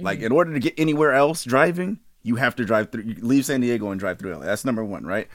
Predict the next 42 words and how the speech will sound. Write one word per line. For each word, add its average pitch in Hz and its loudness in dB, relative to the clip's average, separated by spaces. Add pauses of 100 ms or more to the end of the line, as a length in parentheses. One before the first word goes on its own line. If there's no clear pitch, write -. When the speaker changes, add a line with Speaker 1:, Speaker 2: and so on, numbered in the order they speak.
(120)
Speaker 1:
We're 107 -2
a 107 2
military 135 2
town, 90 -10
so - -14
you 120 -2
got 135 2
people 131 -6
coming 120 -4
from 98 -10
all 117 2
over. - -10 (220)
And 107 0
then 123 2
Speaker 2:
Coming 127 2
Speaker 1:
number - -8
Speaker 2:
and 139 -2
going. 170 2 (140)
Speaker 1:
three, - -20 (160)
we're 147 0
connected 143 -2
to 180 -2
a 180 0
border. 196 -2 (760)
Speaker 2:
Mm-hmm. 165 -8 (200)
Speaker 1:
It's 147 0
a, 160 2 (100)
it's 160 -4
a 185 0
crazy 202 -2
dynamic 156 2
that 131 4
I 139 4
don't 156 2
even 147 -2
people 147 -6 (160)
think 151 -4
people 135 -4
really, 135 0
and 143 2
then, 165 4
and 147 2